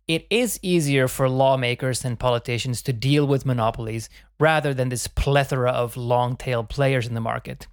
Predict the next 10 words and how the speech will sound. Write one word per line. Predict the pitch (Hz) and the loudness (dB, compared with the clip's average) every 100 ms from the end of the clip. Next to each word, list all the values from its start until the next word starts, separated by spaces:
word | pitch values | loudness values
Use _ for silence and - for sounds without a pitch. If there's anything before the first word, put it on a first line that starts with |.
| _ _ _ _ _ | _ _ _ _ _
Now, | 156 | 0
if | 175 | 2
you | 226 | 2
remember, | 190 185 143 127 _ _ _ | 4 4 2 0 _ _ _
Google | - 190 226 208 220 226 - | -2 0 2 2 2 0 -2
was | 156 139 - | 0 0 -2
squarely | - - - - 170 185 170 165 | -6 -6 -4 2 4 4 2 0
in | 147 | 0
the | 135 | -2
pocket | - - 131 127 127 | -2 0 0 0 -4